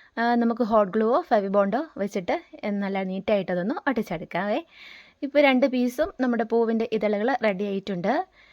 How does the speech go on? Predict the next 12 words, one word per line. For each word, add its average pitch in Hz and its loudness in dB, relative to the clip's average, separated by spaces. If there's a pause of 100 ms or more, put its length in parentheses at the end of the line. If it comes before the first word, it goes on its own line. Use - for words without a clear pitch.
(1040)
ഇനി 339 2
നമുക്ക് 277 4 (180)
ഇതിലേക്ക് 240 0 (120)
കുറച്ച് 247 0
ഷേപ്പും 240 0
കൂടി 269 4
ചെയ്തെടുക്കണം. 190 -2 (760)
അതിനായിട്ട് 302 4 (680)
ഒരു 254 6
സിഗരറ്റ് 226 2
ലാമ്പ് 208 0
വയ്ക്കാം. 214 -2